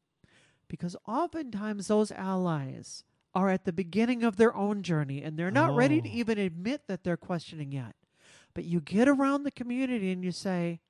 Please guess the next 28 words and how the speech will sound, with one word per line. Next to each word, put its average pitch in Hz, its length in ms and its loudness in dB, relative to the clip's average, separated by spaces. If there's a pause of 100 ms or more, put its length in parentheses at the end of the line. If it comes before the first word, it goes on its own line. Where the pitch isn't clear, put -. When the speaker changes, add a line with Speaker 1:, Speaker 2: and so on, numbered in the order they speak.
(800)
Speaker 1:
"Oh, 381 440 2 (500)
wow, 403 440 0
everyone 320 440 6
here 330 260 4
is - 220 0
kinda 185 280 0
nice 185 340 2
people." 381 540 2 (540)
Speaker 2:
<laughs> 165 300 2 (240)
Speaker 1:
And, 247 360 2
and 240 220 0
you're 240 140 4
not 277 280 4
all 202 240 6
weirdos 190 840 4
and, 233 180 -6
<laughs> - 920 -18
s-, - 140 -12 (120)
you 220 160 -4
know, 185 200 -2
you, 226 220 -12 (300)
it, 254 220 -4
you're 311 380 4 (300)
the 226 280 2
same 339 480 4
as 311 180 4
anyone 269 400 2
else, 214 540 -2